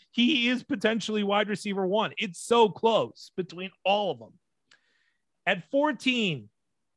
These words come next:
defensive tackle Jordan Davis. Did we all see Vita Vea play?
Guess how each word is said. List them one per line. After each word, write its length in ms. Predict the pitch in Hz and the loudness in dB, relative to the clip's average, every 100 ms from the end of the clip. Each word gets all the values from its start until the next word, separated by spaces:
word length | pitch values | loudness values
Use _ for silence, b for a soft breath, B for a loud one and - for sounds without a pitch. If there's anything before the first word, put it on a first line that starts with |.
| _ _ _ _ _ _ - | _ _ _ _ _ _ -10
defensive 480 | 143 190 226 214 | 0 2 2 0
tackle 400 | 175 220 226 220 | 2 2 4 2
Jordan 480 | 175 151 190 202 202 | 0 2 4 4 2
Davis. 800 | 175 165 151 117 - - - - _ _ _ _ - | 2 2 0 -4 -18 -18 -18 -20 _ _ _ _ -8
Did 140 | 151 | -6
we 140 | 147 165 | 0 4
all 220 | 208 269 | 6 6
see 280 | - 269 254 | 4 -2 0
Vita 320 | 226 240 247 | 0 2 2
Vea 460 | 190 190 190 185 185 | 4 4 4 2 0
play? 520 | - 190 180 180 | -4 -2 0 -2